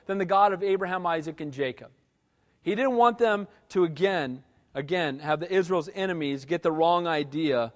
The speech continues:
about what was happening to Israel, as if Israel's God was weaker than theirs.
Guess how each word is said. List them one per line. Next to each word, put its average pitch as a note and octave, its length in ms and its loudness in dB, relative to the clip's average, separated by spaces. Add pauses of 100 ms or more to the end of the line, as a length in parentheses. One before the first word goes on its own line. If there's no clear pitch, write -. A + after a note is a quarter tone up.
(160)
about E3+ 240 6
what F3+ 120 -2
was D3+ 140 -8
happening E3 460 0
to D#3+ 160 -14
Israel, C3 640 -2 (200)
as D3 160 -2
if F3 160 0
Israel's E3+ 520 0
God D3+ 280 2
was C3+ 180 -6
weaker C#3+ 320 -6
than B2+ 180 -8
theirs. B2 480 -10